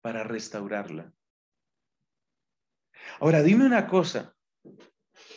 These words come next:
¿Cuán llena tiene que estar la predicación de Juan de Ávila del testimonio de la Escritura? ¿Cómo abunda la palabra de Dios en su modo de expresarse,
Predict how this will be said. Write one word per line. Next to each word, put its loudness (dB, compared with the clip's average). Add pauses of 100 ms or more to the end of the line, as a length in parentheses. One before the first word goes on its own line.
(880)
¿Cuán 4
llena 0
tiene -4
que -12
estar -8 (340)
la 2
predicación 0
de -4
Juan -8
de -4
Ávila -4
del -6
testimonio -8
de -6
la -6
Escritura? -12 (2250)
¿Cómo 6
abunda 2
la -4
palabra 2
de -4
Dios -8 (840)
en 2
su 4
modo 2
de 0
expresarse, -4